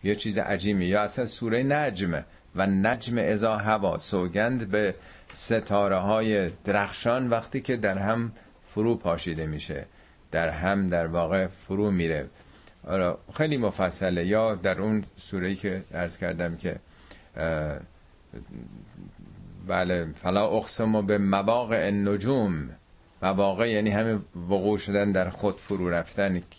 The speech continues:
که "انه لقسم لو تعلمون عظیم"، که اگر علم داشتید میفهمیدید چه سوگند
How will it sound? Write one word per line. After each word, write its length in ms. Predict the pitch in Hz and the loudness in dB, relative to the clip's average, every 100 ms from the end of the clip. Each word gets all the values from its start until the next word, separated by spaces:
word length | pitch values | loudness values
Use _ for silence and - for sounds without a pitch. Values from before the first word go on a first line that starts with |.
| - - 101 - | -10 -4 -4 -2
که 280 | 107 113 117 | 0 0 0
"انه 500 | 110 104 101 117 135 | -2 2 0 0 2
لقسم 1040 | 120 107 - 131 156 - 107 98 92 82 | 4 2 2 0 0 0 2 4 2 2
لو 280 | 80 95 92 | 0 0 0
تعلمون 600 | - - 92 90 92 95 | -2 -2 0 0 0 0
عظیم"، 560 | 76 92 95 101 80 69 - - - - | 0 0 0 0 -2 -6 -16 -20 -20 -4
که 140 | 107 | 0
اگر 300 | 95 98 110 104 | 2 2 0 0
علم 280 | 107 110 110 | 0 2 4
داشتید 420 | 101 101 - 127 | 2 0 -2 -4
میفهمیدید 640 | 110 110 113 107 107 101 107 | -2 -4 -2 0 0 0 -2
چه 200 | - 95 | -4 -8
سوگند 760 | - 85 85 90 95 98 104 | -4 -4 -2 0 2 2 0